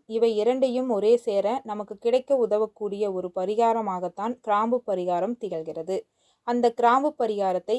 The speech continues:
எப்படி செய்ய வேண்டும் என்பதை பற்றி தான் பார்க்க போகிறோம். மகாலட்சுமியின் அருள் இருந்தால் நமக்கு பணவரவு தாராளமாக இருக்கும். பணவரவு தாராளமாக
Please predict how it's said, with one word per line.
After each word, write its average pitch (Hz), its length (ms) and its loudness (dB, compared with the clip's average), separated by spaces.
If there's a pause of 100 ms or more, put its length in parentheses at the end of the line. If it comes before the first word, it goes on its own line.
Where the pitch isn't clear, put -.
(120)
எப்படி 269 360 0
செய்ய 202 320 -4
வேண்டும் 202 340 -4
என்பதை 190 360 -2
பற்றி 170 320 -10
தான் 240 180 -2
பார்க்க 180 320 -6
போகிறோம். 170 480 -2 (440)
மகாலட்சுமியின் 262 800 2
அருள் 226 220 0
இருந்தால் 196 520 0
நமக்கு 220 400 -4
பணவரவு 233 600 2
தாராளமாக 196 680 -4
இருக்கும். 185 400 -10 (160)
பணவரவு 214 640 0
தாராளமாக 208 640 0